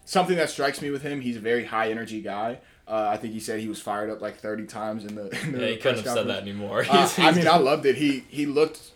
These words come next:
Speaker 1: really, really invested into it, really, really good. And I think that's good to, to, to bring a sense of energy, and, and you talked about with Brett, you know,
Speaker 2: Mm-hmm.
Speaker 1: passion to the job, because, uh, we love Lovey, but at the end of the day, there were some times you kinda questioned his, his passion, uh, for the job.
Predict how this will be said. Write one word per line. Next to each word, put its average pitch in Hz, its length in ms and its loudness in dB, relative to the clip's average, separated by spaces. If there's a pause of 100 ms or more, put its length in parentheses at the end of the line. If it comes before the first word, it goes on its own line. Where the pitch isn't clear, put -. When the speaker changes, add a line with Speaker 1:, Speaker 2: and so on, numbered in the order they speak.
Speaker 1:
really, 131 400 2
really 127 340 0
invested 117 500 -4
into 127 240 -4
it, 117 40 -2
really, 120 240 -2
really 117 180 -6
good. 117 260 -2 (240)
And 143 120 2
I 190 40 8
think 202 160 0
that's 185 200 4
good 143 220 2
to, 123 260 -2
to, 117 460 -2 (320)
to 139 100 -6
bring 135 240 -4
a - 20 -4
sense 131 240 -8
of 113 80 -8
energy, 127 480 -4
and, 107 220 -6
and 101 480 -12 (120)
you 123 160 -10
talked 120 240 -6
about 107 200 -2
with 98 120 -10
Brett, 107 280 -4
you 110 100 -8
know, 104 100 -8
Speaker 2:
Mm-hmm. 107 80 -10
Speaker 1:
passion 143 360 0
to 104 80 -16
the 110 80 -8
job, 113 260 -2
because, 110 320 -8 (380)
uh, 104 340 -4
we 135 140 -2
love 135 240 2
Lovey, 117 240 0
but 110 180 -4
at 107 220 0
the 113 80 -8
end 113 100 -4
of 104 100 -4
the 107 60 -4
day, 107 80 -2
there 110 120 -2
were 110 40 -4
some 110 220 -6
times 110 260 -4
you 107 80 -10
kinda 104 220 -10
questioned 107 420 -8
his, 104 280 -12
his 110 200 -12
passion, 110 520 -4 (280)
uh, 104 200 -4
for - 120 -12
the 101 120 -8
job. 101 420 -4